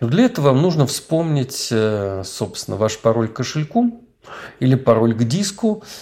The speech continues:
где хранится ваш закрытый ключ от, э, вашего кошелька, или что-нибудь еще. Вспомнить вы это не можете.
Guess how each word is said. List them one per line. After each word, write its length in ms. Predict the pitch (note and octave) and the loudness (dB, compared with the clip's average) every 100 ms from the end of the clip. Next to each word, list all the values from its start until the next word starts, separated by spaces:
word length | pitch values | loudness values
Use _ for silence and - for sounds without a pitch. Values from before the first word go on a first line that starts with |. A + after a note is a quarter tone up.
| - - | -18 -8
где 200 | A#2 C#3+ | -2 -2
хранится 880 | C#3 C3 C3 C3+ C3 - C3 B2 A2 | 0 0 2 -2 -4 -4 0 2 4
ваш 180 | A#2+ A2 | 2 2
закрытый 500 | A2+ A2+ A#2+ - G#2+ | 0 0 -4 -4 -6
ключ 640 | - G#2+ A2 G#2 - - - | -4 -4 -4 -4 -6 -6 -8
от, 440 | - G#2 G#2+ - - | -10 -6 -6 -8 -6
э, 720 | G2+ G2 G2 F#2+ F#2+ F#2 F#2 | -2 -2 0 -2 -2 -4 -4
вашего 420 | F#2 G2 - G2 F#2+ | -4 -4 -4 -8 -8
кошелька, 680 | G2+ - G#2 G2 G2+ G2 - - - - - - - | -8 -8 -10 -4 -2 -2 -4 -20 -20 -20 -20 -12 0
или 160 | A#3 | 2
что-нибудь 540 | - - D3+ B2+ A2+ A2 | 2 2 2 2 0 -6
еще. 280 | G2+ G#2 | -8 -6
Вспомнить 400 | G2+ - A#3 F3 | -6 0 0 2
вы 100 | B2+ | -2
это 120 | C#3 A2 | -2 -2
не 140 | F#2+ | -4
можете. 460 | E2+ D#2 - - | -8 -12 -16 -20